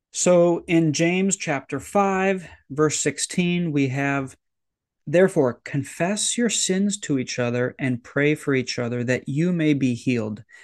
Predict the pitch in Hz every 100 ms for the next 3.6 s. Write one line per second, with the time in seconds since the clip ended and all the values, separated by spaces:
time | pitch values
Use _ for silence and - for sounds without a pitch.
0 | - - _ _ 131 - 160 165 180 147
1 | 123 117 127 160 - 185 - - 131 -
2 | 131 127 120 - - 143 165 160 165 160
3 | - _ 127 131 143